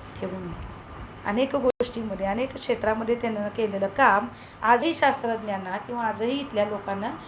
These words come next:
भरपूर मार्गदर्शन करणार आहे. आजच्या भागात आपण त्याचा पेहराव कसा होता, तो गुलाबी कपडे परिधान करत असे, शांतता प्रिय होता, ल्यूट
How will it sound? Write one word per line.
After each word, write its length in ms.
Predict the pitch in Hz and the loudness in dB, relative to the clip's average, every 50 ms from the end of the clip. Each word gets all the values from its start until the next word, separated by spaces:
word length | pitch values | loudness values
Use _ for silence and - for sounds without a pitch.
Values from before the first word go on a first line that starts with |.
| - - - - - | -14 -14 -12 -2 2
भरपूर 340 | 196 202 220 220 247 269 277 | 2 2 2 2 0 2 4
मार्गदर्शन 680 | 269 254 214 208 202 214 208 220 214 - - - 247 | 4 4 2 2 2 2 2 0 -2 -2 -2 -4 -4
करणार 420 | 262 254 233 214 208 196 196 190 190 | -2 0 0 0 2 2 2 2 2
आहे. 280 | 196 180 170 202 226 240 - - - - - - | 0 0 0 -2 -4 -6 -8 -12 -14 -16 -4 2
आजच्या 480 | - 226 226 220 240 247 247 - 285 285 | 6 6 6 6 4 2 4 4 4 4
भागात 360 | 277 269 262 226 233 240 233 | 6 4 4 4 2 2 2
आपण 340 | 240 226 226 - 233 247 262 - - - - - - - | 0 0 0 0 -2 -2 -2 -4 -10 -14 -16 -16 -10 -8
त्याचा 200 | 226 220 - 254 | -6 -2 0 0
पेहराव 460 | 247 247 - 269 247 240 233 247 269 | 2 6 6 6 8 8 8 6 6
कसा 300 | 262 - 254 247 - 247 | 4 2 0 0 2 2
होता, 260 | 226 220 220 220 220 226 - | 0 0 0 0 0 2 2
तो 80 | 247 247 | 2 2
गुलाबी 560 | 220 226 233 233 233 226 220 254 269 294 320 - - - - - - | 2 2 2 2 2 2 2 -2 -6 -6 -8 -10 -16 -16 -16 -8 -4
कपडे 260 | 247 240 - 220 233 233 | -4 -2 0 0 0 0
परिधान 480 | - 240 226 240 233 220 220 226 226 | 0 0 0 0 0 0 0 -2 -2
करत 320 | 220 - 214 208 202 202 202 | -2 0 2 2 2 2 0
असे, 260 | 196 - 208 233 240 | -2 0 0 -2 0
शांतता 580 | - 240 226 220 208 214 - 226 220 - 247 | 2 4 2 2 2 0 -2 0 4 4 4
प्रिय 320 | 254 254 - 247 247 226 220 | 4 2 0 -2 0 0 0
होता, 440 | 220 196 208 196 - 202 202 220 233 - - - - - - | 0 0 -2 -2 0 0 0 0 0 -4 -10 -16 -14 -10 -6
ल्यूट 260 | 226 226 269 302 302 | -2 0 0 0 0